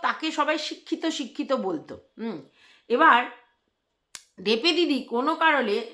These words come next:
কানো-, কারণে এটা ভাবছিল যে সুতপার আলোর ছটায় ও সাপ্রেস হয়ে যাচ্ছে, মানে সবাই সুতপা সুতপা করার জন্যে ও সাপ্রেস হয়ে যাচ্ছে, ও ব্যাকে চলে যাচ্ছে, সেইভাবে ফ্লারিশ করতে পারছে না,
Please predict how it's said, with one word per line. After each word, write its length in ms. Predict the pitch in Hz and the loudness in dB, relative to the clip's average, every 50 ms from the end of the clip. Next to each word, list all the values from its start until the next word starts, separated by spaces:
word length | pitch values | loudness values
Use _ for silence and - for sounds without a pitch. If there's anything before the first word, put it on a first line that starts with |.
| - - _ | -20 -18 _
কানো-, 400 | - 202 226 269 302 269 185 180 - | 0 0 2 2 0 -2 -2 -4 -2
কারণে 300 | 214 220 247 277 285 262 | -2 -2 -2 -2 -4 -4
এটা 260 | 226 214 202 269 262 | -6 -2 0 -2 -2
ভাবছিল 540 | - 240 240 226 226 214 294 294 233 180 175 - - _ - - _ _ _ | 0 -2 -4 -4 -2 -2 0 0 0 -2 -4 -6 -12 _ -20 -20 _ _ _
যে 200 | 220 214 262 277 | -2 2 2 2
সুতপার 720 | 269 - - 262 269 269 - 339 339 339 370 381 381 381 381 370 - - _ _ _ _ _ _ | 2 -2 -8 -10 -8 -2 -2 -2 2 4 6 8 8 6 4 0 -8 -16 _ _ _ _ _ _
আলোর 500 | 220 226 262 285 320 320 277 220 190 - - - _ _ _ | 4 6 6 6 6 4 4 2 2 -4 -10 -18 _ _ _
ছটায় 520 | - - 240 240 - 311 277 226 175 170 - - - _ _ _ _ | -2 -2 -2 2 4 4 6 6 4 0 -6 -14 -20 _ _ _ _
ও 340 | - 285 320 330 269 285 339 403 - - | -4 -2 0 2 2 0 -2 -4 -2 -2
সাপ্রেস 480 | 302 - - - 277 311 302 294 - | -2 -2 -2 -6 -4 -4 -4 -4 -4
হয়ে 140 | 247 214 185 | -4 -4 -2
যাচ্ছে, 440 | 170 170 147 - - - - 262 - - _ _ _ - | -4 -6 -10 -12 -14 -16 -16 -16 -16 -20 _ _ _ -8
মানে 180 | 220 254 269 | -6 -6 -4
সবাই 380 | 262 - 262 247 277 311 302 294 294 | -4 -4 -4 2 2 2 2 2 -2
সুতপা 320 | - 247 - 294 262 320 320 | -10 -12 -12 -8 -6 -6 -6
সুতপা 320 | 285 302 269 320 - 320 | -6 -8 -10 -6 -6 -6
করার 400 | 302 - 254 254 254 285 285 240 | -4 0 2 4 4 4 2 0
জন্যে 300 | - 269 247 220 208 233 226 - - _ _ _ _ - | -4 -4 -4 -4 -6 -8 -12 -16 -20 _ _ _ _ -4
ও 160 | 285 349 370 | -2 -2 0
সাপ্রেস 600 | 359 359 - 262 - - - 254 254 254 254 240 | -2 -2 -4 -6 -6 -4 -2 0 0 0 0 -2
হয়ে 140 | 214 190 170 | -4 -2 -2
যাচ্ছে, 260 | 165 165 - - 233 | -4 -6 -6 -4 -4
ও 80 | 247 247 | -2 -2
ব্যাকে 440 | 208 185 214 202 208 - 269 262 | -4 -4 -6 -6 -6 -4 -4 -4
চলে 260 | 254 233 202 180 175 170 | -4 -4 -6 -4 -4 -4
যাচ্ছে, 420 | 160 147 - - - 160 131 - _ - - _ _ | -6 -6 -10 -14 -18 -20 -20 -20 _ -20 -20 _ _
সেইভাবে 480 | - - 254 269 262 277 294 294 302 | -2 -2 0 0 2 0 0 -2 -2
ফ্লারিশ 480 | 285 302 - 226 202 196 202 240 269 - | -6 -4 2 4 4 4 4 2 -4 -6
করতে 320 | - - 226 220 - - | -8 -8 -8 -8 -6 -6
পারছে 400 | 226 - 185 170 165 - - - | -4 0 -2 -2 -2 -4 -8 -6
না, 140 | 165 156 135 | -6 -6 -6